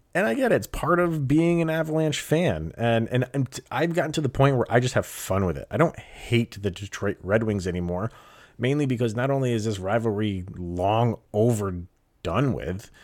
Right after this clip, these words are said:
they're not even in the same conference as the Avalanche anymore. So we see them twice a year under normal, uh, schedule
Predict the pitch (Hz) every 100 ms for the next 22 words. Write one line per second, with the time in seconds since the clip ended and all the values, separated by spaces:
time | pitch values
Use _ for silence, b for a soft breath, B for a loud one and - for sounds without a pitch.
0 | B B B _ 139 180 208 190 170 160
1 | 147 120 165 143 - 151 175 113 98 90
2 | 82 85 82 76 78 - 80 76 67 52
3 | - _ b b b - 131 127 175 127
4 | - - 107 160 - 139 98 80 101 135
5 | 143 104 95 98 95 92 87 85 - _
6 | _ _ _ _ _ _ - - 78 76
7 | 73 62 - - - - 85 87 85 82